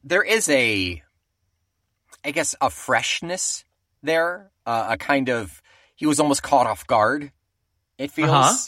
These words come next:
Speaker 1: I, I, I like it, though. I like it. It's good. It's good.
Speaker 2: It's a four four roller.
Speaker 1: Mm-hmm.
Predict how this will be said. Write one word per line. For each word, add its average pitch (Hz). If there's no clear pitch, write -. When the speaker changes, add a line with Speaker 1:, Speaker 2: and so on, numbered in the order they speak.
Speaker 1:
I, 117
I, 123
I 127
like 156
it, -
though. 73
I 117
like 120
it. 73
It's 73
good. 85
It's -
good. 95
Speaker 2:
It's -
a 127
four 143
four 135
roller. 117
Speaker 1:
Mm-hmm. 117